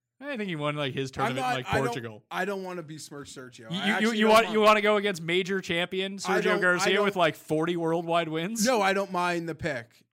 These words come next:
Speaker 2: uh, at all. He's hitting it. He's hitting it out there, and he, he,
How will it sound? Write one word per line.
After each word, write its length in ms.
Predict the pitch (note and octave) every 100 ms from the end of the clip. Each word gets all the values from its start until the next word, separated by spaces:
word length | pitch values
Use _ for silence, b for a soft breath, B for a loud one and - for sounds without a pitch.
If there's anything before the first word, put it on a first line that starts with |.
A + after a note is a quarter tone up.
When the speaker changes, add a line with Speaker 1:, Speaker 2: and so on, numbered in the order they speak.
| _ _ -
Speaker 2:
uh, 220 | C#3 C#3
at 80 | C3+
all. 220 | C#3+ B2
He's 180 | B2 A2
hitting 240 | D#3 D3+ D3+
it. 240 | D3+ D3
He's 220 | D3+ B2 -
hitting 220 | D3 D3
it 120 | C#3
out 220 | C3+ C#3
there, 380 | C#3+ C#3+ C#3+ C3+
and 220 | C3 C3
he, 500 | B2 C3 C3+ C3 C3 _ _ _
he, 440 | C3 C3 B2 -